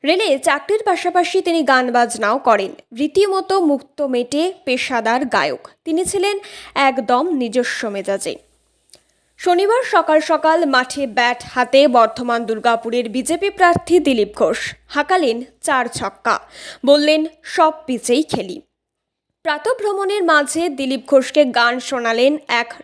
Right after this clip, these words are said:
রেলকর্মী। বর্ধমান ডিজেল শেডের কর্মী মুক্ত মেটে দিলীপ ঘোষকে গান শোনালেন। হাঁটা, খেলা, গান শোনা,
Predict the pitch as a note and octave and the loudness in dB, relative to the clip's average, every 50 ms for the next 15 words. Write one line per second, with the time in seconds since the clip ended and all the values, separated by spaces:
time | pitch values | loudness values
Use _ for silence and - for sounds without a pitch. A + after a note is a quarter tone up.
0 | A3+ G#3 G#3 A#3+ A#3+ A#3+ A3 - - G3+ G3+ G3 G#3 G#3 F#3+ - - _ - - | -8 0 2 2 2 2 0 -4 -4 -4 -2 -2 -4 -6 -8 -10 -14 _ -20 -20
1 | - - - - - - C#4 C4+ C#4 C4 E4 F4 G#4 A4+ B4 C5 B4+ A4+ D4 A#3+ | -20 -20 -20 -14 -2 0 2 2 2 0 0 0 0 0 0 0 -2 -2 0 0
2 | D4 D4 A#3+ D4+ D#4 E4 E4+ - - D#4+ C#4 B3 A#3+ B3 B3 A#3+ - - C#4 C#4 | -2 0 0 0 0 0 -2 -2 0 0 2 2 4 2 2 0 2 4 4 4
3 | D4 C4+ D4 D#4+ D#4+ E4 E4 - - - _ - C4+ D#4 D#4 D#4+ - - G#4 F4+ | 6 4 0 0 0 -2 -4 -8 -16 -18 _ -2 -2 -2 -2 -2 0 0 2 4
4 | F4 E4+ E4+ - B3+ B3 G#3+ G#3 G3+ A#3+ C4 C#4+ F#4 - - - - F4+ F4+ - | 2 2 2 2 2 4 4 2 2 0 2 2 2 2 0 -2 -2 -2 -2 -2
5 | - - - F#4+ F#4+ C#4+ A#3 G#3 A#3+ A#3+ A#3+ B3 B3 - - A3+ G3 G3+ G3+ G3+ | -2 0 0 2 2 2 2 2 2 2 2 0 -4 -6 -8 -8 -6 -4 -4 -4
6 | G3+ - - - _ _ _ _ _ _ _ _ _ _ _ _ _ _ _ - | -4 -6 -8 -14 _ _ _ _ _ _ _ _ _ _ _ _ _ _ _ -2
7 | - D4 D4 C#4 - E4 E4 F4 F#4 F4+ - - C4+ A#3+ A#3+ A#3 A#3+ B3+ C4 B3 | 0 0 0 2 2 0 0 0 0 -2 -2 -2 0 2 2 2 2 0 -2 -2
8 | G#3+ G#3 G3+ G#3 G#3+ G#3 - B3 A#3+ A#3 A#3+ B3 B3+ C#4+ | -2 -2 -2 -2 -4 -6 -10 -10 -6 -4 -4 -4 -4 -6